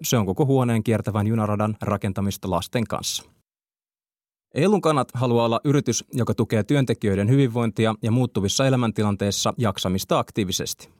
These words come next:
Me haluamme yhdessä nostaa Ellunkanat esimerkillisen perhemyönteiseksi yritykseksi. Työelämän perhemyönteisyydessä on perimmiltään kyse ihmisen kokonaisvaltaisesta hyvinvoinnista.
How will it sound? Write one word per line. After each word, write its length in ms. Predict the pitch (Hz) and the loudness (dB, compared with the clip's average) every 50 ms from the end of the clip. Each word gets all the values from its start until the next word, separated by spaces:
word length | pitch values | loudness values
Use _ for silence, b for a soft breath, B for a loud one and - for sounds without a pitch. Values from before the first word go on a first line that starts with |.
| _ _ _ _ 127 | _ _ _ _ -2
Me 60 | 120 | 0
haluamme 360 | 123 120 117 117 113 120 131 | 0 2 2 2 2 2 2
yhdessä 340 | 143 147 143 135 - - 117 | 2 2 0 0 -2 0 0
nostaa 400 | 113 113 - - - 117 110 - - | 0 0 0 -2 -2 -2 -2 -2 0
Ellunkanat 520 | 139 123 117 101 92 85 110 117 123 117 - - | 0 0 2 0 0 0 0 0 0 -2 -4 -4
esimerkillisen 760 | 135 120 - 131 117 110 104 107 - 107 101 95 113 107 101 - - | -4 -2 0 2 2 2 0 0 0 0 0 0 0 -2 -2 -2 -2
perhemyönteiseksi 1000 | 117 113 107 98 101 92 92 101 95 87 - - 85 - 101 - - - 104 98 - 104 | -2 0 0 0 0 0 0 0 -2 -2 -4 -6 -6 -6 -8 -8 -8 -8 -8 -6 -4 -4
yritykseksi. 680 | 98 92 - 92 92 - - - - - - - - _ _ _ _ _ _ _ _ _ _ _ _ _ _ _ _ _ _ _ | -4 -2 -4 -6 -6 -8 -10 -12 -10 -12 -12 -12 -12 _ _ _ _ _ _ _ _ _ _ _ _ _ _ _ _ _ _ _
Työelämän 380 | - 156 165 165 143 120 117 107 | -2 2 2 4 4 2 2 2
perhemyönteisyydessä 1200 | - - - 139 139 127 117 127 143 143 113 - 110 104 - 113 101 98 104 - - - 117 - - - | 2 2 2 2 4 4 4 2 2 2 2 2 0 0 0 0 0 0 0 0 0 0 -2 -2 -2 -2
on 140 | 135 117 113 | -2 0 2
perimmiltään 580 | 156 151 139 117 101 95 90 87 - 135 127 | 2 2 4 2 2 2 0 0 0 0 0
kyse 260 | - 135 120 127 120 - - | 0 0 0 0 -2 0 0
ihmisen 400 | 120 113 113 110 - 110 98 98 | 0 2 2 2 0 -2 -2 -2
kokonaisvaltaisesta 920 | - 85 - 131 123 120 110 - - 98 95 - 95 90 92 90 - - 98 | -2 -2 0 0 0 0 -2 -2 -2 -4 -2 -2 -4 -4 -4 -6 -6 0 2
hyvinvoinnista. 720 | 123 139 143 135 113 95 90 85 90 90 - - - | 2 4 4 2 2 2 0 0 0 -2 -4 -8 -12